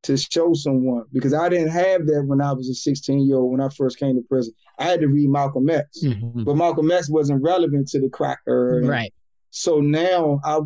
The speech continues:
Speaker 1: I want to have that film, that book, those clothes, those shoes, where
Speaker 2: Tell the
Speaker 1: the
Speaker 2: story. Yeah.
Speaker 1: to tell the story to all people, you know, because it's not just gonna be our people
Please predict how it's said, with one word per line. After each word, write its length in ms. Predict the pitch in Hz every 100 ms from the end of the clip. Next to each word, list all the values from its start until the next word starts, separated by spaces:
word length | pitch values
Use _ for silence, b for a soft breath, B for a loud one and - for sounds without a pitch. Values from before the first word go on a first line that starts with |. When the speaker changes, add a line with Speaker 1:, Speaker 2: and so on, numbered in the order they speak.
| 147
Speaker 1:
I 120 | 156
want 360 | 151 147 156 - _ -
to 260 | - 147 135 -
have 380 | 156 156 143
that 220 | 139 139 - _ _ _
film, 640 | - - 185 170 147 139 143 _ _
that 340 | 139 139 -
book, 300 | - 165 - _ -
those 360 | 120 147 139
clothes, 600 | - - 170 175 143 123 -
those 220 | 143 135
shoes, 600 | - 190 202 165 135 - _ _ _ _ -
where 440 | 139 151 147 139 - _
Speaker 2:
Tell 220 | - 208
the 120 | 233 240
Speaker 1:
the 60 |
Speaker 2:
story. 680 | 139 147 214 269 170 113 95 -
Yeah. 160 | 165 214
Speaker 1:
to 140 | 226 -
tell 180 | 156 156
the 60 | 139
story 380 | 143 156 151 139
to 140 | 160
all 680 | - 175 214 214 190 139 143 _
people, 360 | - 147 143 - - _ _ _ _
you 100 | 135
know, 240 | 143 135 131
because 380 | 139 147 151 156
it's 100 | 151
not 220 | 165 151
just 200 | 143 147
gonna 140 | 165 143
be 200 | 139 143
our 280 | 143 156 156
people 380 | 143 151 135